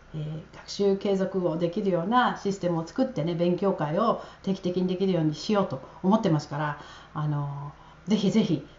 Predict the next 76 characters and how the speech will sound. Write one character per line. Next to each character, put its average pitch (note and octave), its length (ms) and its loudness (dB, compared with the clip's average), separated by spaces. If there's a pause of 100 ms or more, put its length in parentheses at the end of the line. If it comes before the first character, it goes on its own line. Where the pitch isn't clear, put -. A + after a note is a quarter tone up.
(180)
そ G#3+ 160 2
の G#3+ 140 8
間 G3 240 4
に G3 140 2
今 F3+ 180 2
ね、 E3+ 240 -2 (340)
よ G3+ 140 2
く - 100 -8
頑 G3 180 4
張 C4 100 6
っ C4+ 100 -4
た B3+ 100 6
な D4+ 160 12
っ D#4 40 6
て、 - 500 0 (300)
え - 20 -4 (560)
ー、 - 20 -14
ぜ A#3+ 120 2
ひ - 100 -8 (200)
自 F3+ 120 2
分 F#3+ 100 8
に F3 80 6
ご F3+ 140 4
褒 A#3 140 4
美 F#3 100 6
を D3+ 40 4
あ D3+ 40 2
げ D3 100 4
ま D#3 100 0
し - 120 -2
ょ - 100 0 (380)
う。 - 20 2
ね。 F3 200 2 (200)
私 C#4+ 320 8
は C#4+ 80 12
自 A3 140 8
分 C4+ 160 12
の C4 100 12
ご A#3+ 160 8
褒 C4+ 180 10
美 D#3+ 120 6
に、 F#3+ 300 4 (300)
え D#3+ 100 2
っ D#3+ 60 0
と D#3 120 0
ね、 D#3+ 340 0
あ D#3+ 140 -4
の、 D#3+ 280 -4 (600)
う - 20 -4
ん、 D#3 280 -6 (840)
こ - 120 0
と、 - 180 -2 (280)
ね、 G#3+ 200 -2 (160)
あ E3+ 100 -4
の、 D#3+ 380 0 (300)
あ、 D#3+ 60 -12
な D#3+ 180 -10
ん C4+ 80 -2
て A#3+ 80 -4
い - 20 -4
う - 40 -6
ん - 20 -10
だ D3+ 60 -8
な、 F3+ 160 -8
リ C#4 140 6
ー - 20 6
ダ C4 80 4
ー - 40 0
っ - 40 -10
て D3+ 60 -6
い C#3+ 40 -4
う - 20 -6
ん C#3 40 -10
で - 40 -14
す - 80 -16
か？ - 140 -4